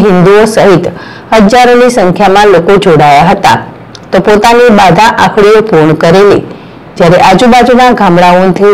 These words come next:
પણ જુલુસ જોવા ગ્રામજનો ઉમટી પડ્યા હતા, તો જુલુસ સાથે રફાઈના વિવિધ પ્રકારના કરતબો રજૂ કરવામાં આવ્યા હતા.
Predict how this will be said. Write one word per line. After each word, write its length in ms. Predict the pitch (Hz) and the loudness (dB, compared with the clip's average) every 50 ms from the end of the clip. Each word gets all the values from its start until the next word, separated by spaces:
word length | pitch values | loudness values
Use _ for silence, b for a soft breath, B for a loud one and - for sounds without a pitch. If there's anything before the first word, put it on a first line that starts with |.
| 208 208 - | 0 0 0
પણ 200 | 208 202 208 208 | 0 0 0 0
જુલુસ 360 | - 208 175 185 202 214 208 | 0 2 2 2 2 0 -2
જોવા 300 | - - 170 170 175 175 | -2 -2 0 2 2 0
ગ્રામજનો 560 | 170 175 180 185 180 196 196 - 208 208 233 | 0 0 0 0 0 0 0 0 0 0 0
ઉમટી 340 | 226 226 175 156 - - 156 | -2 -2 -2 -2 -2 -2 -4
પડ્યા 360 | - - 139 131 139 147 175 | -2 -2 -2 0 0 0 0
હતા, 280 | 196 190 - 170 - - B B B B B B B B B | -2 -2 -2 -4 -4 -4 B B B B B B B B B
તો 60 | - | -2
જુલુસ 440 | 185 165 196 233 226 240 254 254 - | 0 0 2 2 2 2 0 0 0
સાથે 420 | 262 254 - 208 170 170 - 202 - - - - - - - - - - - - - - - - - - - - - - - - - - - - - - - - - - - - - - 220 | -2 0 0 -2 -2 0 0 -2 -2 -2 -4 -12 -20 -20 -20 -20 -20 -20 -20 -20 -20 -20 -20 -20 -20 -20 -20 -20 -20 -20 -20 -20 -20 -20 -20 -20 -20 -20 -20 -20 -20 -20 -20 -18 -10 -4 -4
રફાઈના 560 | 220 214 - - 233 226 233 233 233 240 240 | -2 -2 -2 -2 0 0 2 2 2 2 2
વિવિધ 340 | 214 226 202 180 185 170 175 | 2 2 0 0 0 -2 -2
પ્રકારના 540 | 180 196 180 175 - 190 190 202 202 208 214 220 | -2 -2 -2 0 0 0 0 0 0 0 -2 -2
કરતબો 600 | - - 180 170 170 170 180 196 196 196 214 226 226 | -2 -2 0 0 0 -2 -2 -2 0 2 2 2 2
રજૂ 280 | 226 180 151 - 170 | 2 0 0 0 -2
કરવામાં 600 | 165 165 151 156 156 165 170 170 180 196 214 - - | 0 0 0 0 2 2 2 0 0 0 0 -2 -2
આવ્યા 200 | 139 143 151 151 | 0 0 0 0
હતા. 320 | 156 175 165 - 123 127 | -2 -2 -2 -2 -2 -2